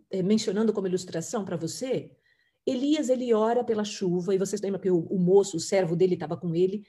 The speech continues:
e ele ora depois que Deus já tinha prometido, depois que ele foi no Carmelo, eh, t-, tava, tava tudo certo, depois de toda a manifestação de Deus, de que Deus tava com ele, depois ele ter derrotado os profetas de Baal,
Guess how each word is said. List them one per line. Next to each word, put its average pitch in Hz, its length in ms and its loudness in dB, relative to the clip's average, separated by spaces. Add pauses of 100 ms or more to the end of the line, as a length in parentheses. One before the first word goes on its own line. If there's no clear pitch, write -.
(140)
e 214 120 4
ele 262 220 2
ora 190 280 2
depois 170 340 -2
que 196 80 -6
Deus 180 160 2
já 165 120 -4
tinha 165 260 -8 (160)
prometido, 185 600 0
depois 170 240 -4
que - 80 -4
ele 175 100 -4
foi 165 180 -2
no 165 80 -4
Carmelo, 180 480 -2
eh, - 140 0
t-, - 160 -8
tava, - 220 0
tava - 200 -4
tudo 330 180 0
certo, 196 340 0
depois 240 200 2
de 202 80 -8
toda 320 160 -2
a 339 40 0
manifestação 247 760 -2
de 196 120 0
Deus, 175 360 6
de 170 120 -6
que 175 100 -8
Deus 180 240 -2
tava 185 200 0
com 170 220 -4
ele, 202 240 4
depois 185 300 2
ele 214 120 2
ter 208 180 4
derrotado 220 680 2
os - 80 -4
profetas 170 380 -2
de 180 80 -2
Baal, 180 400 2